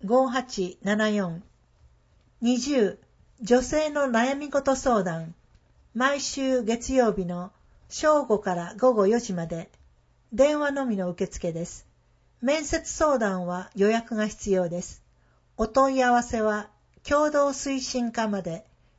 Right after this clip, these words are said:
専用電話三二九五三九。二十一、暮らし相談、生活困窮。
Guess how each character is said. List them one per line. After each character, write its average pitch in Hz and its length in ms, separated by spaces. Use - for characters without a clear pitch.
専 277 380
用 262 200
電 233 280
話 175 240
三 269 400
二 247 340
九 285 280
五 240 360
三 220 340
九。 175 360
二 302 180
十 254 280
一、 190 460
暮 262 180
ら 294 80
し 294 80
相 262 380
談、 170 320
生 262 320
活 254 260
困 214 260
窮。 180 440